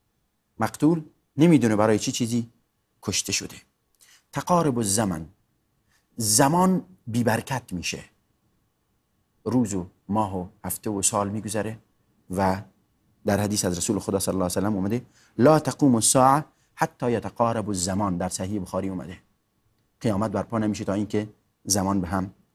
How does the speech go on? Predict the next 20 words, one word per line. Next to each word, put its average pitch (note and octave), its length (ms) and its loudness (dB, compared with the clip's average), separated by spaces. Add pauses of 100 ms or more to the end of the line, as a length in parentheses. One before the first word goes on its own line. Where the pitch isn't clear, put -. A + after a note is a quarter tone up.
(520)
نزدیک G2+ 640 -2
می‌شه.» F#2 360 -6 (2500)
کثرت D#3+ 400 2
الزلال-، G#2+ 540 2 (560)
الزلازل، G#2+ 760 0 (340)
زلزله C3+ 500 6
زیاد A2 360 2
می‌شه. E2+ 340 -4 (380)
«لا C#3+ 140 10
تقوم B2 280 0
الساعة A2 320 0
حتی A2+ 260 -6
تکثر - 460 -2 (800)
الزلازل» A2 680 4 (300)
که - 80 -8
در G2+ 100 0
صحیح G#2 360 -6
بخاری F#2+ 460 -4 (400)
کتاب G2 320 -4
الفتن F2+ 460 -6